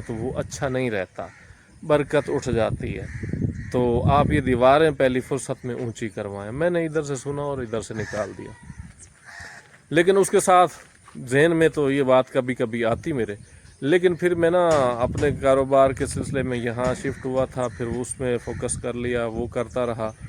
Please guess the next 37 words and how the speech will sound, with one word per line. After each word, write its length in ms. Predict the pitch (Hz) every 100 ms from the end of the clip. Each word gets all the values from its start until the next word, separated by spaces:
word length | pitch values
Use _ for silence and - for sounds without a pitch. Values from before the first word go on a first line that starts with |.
| - - - -
اس 140 | 175
کے 120 | -
بعد، 220 | 151 147 139
جناب، 300 | 135 135 127 123 127
یہ 120 | 127 123
کرونا 360 | 131 127 139 147
آ 240 | 131 127
گیا۔ 180 | 120 123
کرونا 420 | 120 143 160 156
میں 160 | 147 135
کافی 340 | 143 135 143 135
س-، 160 | - - -
کام 280 | 139 135
ڈسٹرب 420 | 135 - 143 139 123
ہو 220 | 120 117
گیا۔ 140 | 120
پھر 220 | - 143
میں، 200 | 139 131
جناب، 320 | 127 123 120 123 - - - - - - -
آ، 80 | 131 123 120 117 117 113 139
ہاسپٹل 400 | 135 151 139 147
میں 140 | 143
نے 120 | 139
ایک 140 | 135 -
بنایا، 400 | 127 123 117 117 - - - - - - - - - - -
اس 200 | 185 160 -
کو 120 | 165
دیکھتا 420 | 151 156 143 160
رہا۔ 180 | 151 147
پھر 180 | 135 151
یہاں 400 | 127 131 135 151
سے 140 | 147
رات 300 | 127 127 135
کو 100 | -
ایمرجنسی 600 | 143 147 139 151 147 156
آتی 220 | 143 135
نا 80 | 156